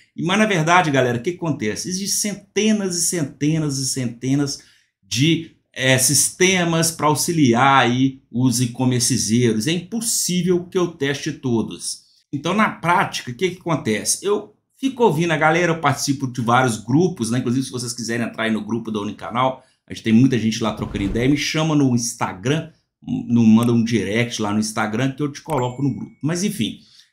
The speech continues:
então, assim, é muita gente falando muito, muito, muito bem do Mercado Turbo. Eu falei, "Cara, tá na hora de eu testar isso, já tem um tempo que eu tô enrolando."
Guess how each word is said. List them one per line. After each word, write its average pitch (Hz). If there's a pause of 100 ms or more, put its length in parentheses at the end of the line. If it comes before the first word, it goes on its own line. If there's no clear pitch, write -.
então, 196
assim, 156 (240)
é 127
muita 208
gente 170
falando 143
muito, 160
muito, 143
muito 135
bem 107
do 104
Mercado 113
Turbo. 147
Eu 147
falei, 139
"Cara, 123
tá 127
na 123
hora 123
de 123
eu 117
testar 131
isso, 135
já 151
tem 165
um 180
tempo 151
que 165
eu -
tô 165
enrolando." 151